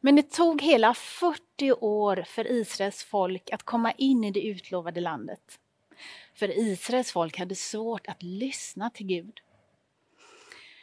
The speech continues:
under de påfrestningar som de genomlevde i öknen. För varje påfrestning är en frestelse att överge Gud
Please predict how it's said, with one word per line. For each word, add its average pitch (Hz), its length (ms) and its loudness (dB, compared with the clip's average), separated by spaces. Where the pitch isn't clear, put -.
under 208 220 0
de 202 160 2
påfrestningar 180 1040 -6
som 190 160 -10
de 185 160 -6
genomlevde 170 760 -2
i 269 160 -2
öknen. 196 480 -12
För 247 140 4
varje 277 300 8
påfrestning 262 800 0
är 208 200 0
en 190 80 0
frestelse 190 800 -2
att 196 200 -4
överge 269 560 6
Gud 190 320 -2